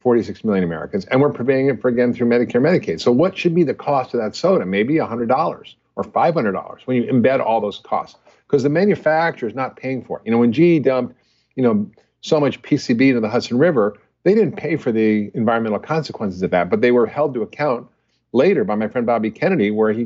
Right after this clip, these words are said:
got them to spend literally over a billion dollars to fix the Hudson River and clean up the P C Bs, right? So those,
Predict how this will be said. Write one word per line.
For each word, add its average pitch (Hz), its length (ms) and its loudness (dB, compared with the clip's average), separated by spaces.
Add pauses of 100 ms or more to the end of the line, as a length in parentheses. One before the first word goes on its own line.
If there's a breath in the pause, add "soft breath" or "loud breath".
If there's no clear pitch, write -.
(200)
got 110 160 0
them 123 100 -2
to 120 60 0
spend 120 260 -2
literally 127 240 4
over 113 220 2
a 104 40 0
billion 117 440 -2
dollars 117 440 -2
to - 120 -16
fix - 480 -6 (500)
the 104 80 -6
Hudson 123 340 -2
River 131 320 0
and 107 160 -8
clean 127 220 -2
up 120 100 -2
the 107 60 -10
P 123 180 -2
C 120 160 -2
Bs, 175 360 0
right? 113 120 0
So - 140 0
those, 185 220 2